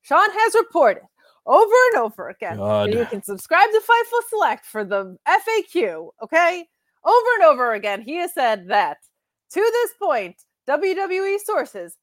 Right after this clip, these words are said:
Speaker 1: have told Sean C M Punk is not showing up. In fact, they even told us that Randy Orton is the fifth guy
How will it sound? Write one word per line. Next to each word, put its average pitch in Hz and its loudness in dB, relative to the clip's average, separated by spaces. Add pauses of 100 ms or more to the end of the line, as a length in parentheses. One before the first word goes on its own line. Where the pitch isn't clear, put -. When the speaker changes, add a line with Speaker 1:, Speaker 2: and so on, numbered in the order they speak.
(100)
Speaker 1:
have 320 -2
told 403 -6
Sean 208 -6 (240)
C 277 -12
M 302 -8
Punk 294 -8
is 285 -14
not 233 -8
showing 214 -8
up. 117 -14 (300)
In 294 -6
fact, 254 -4 (220)
they 247 -8
even 339 -4
told 349 -8
us 196 -6 (200)
that 202 -8
Randy 320 -2
Orton 208 -8 (260)
is 294 -2
the 359 -4
fifth 415 -8
guy 269 -4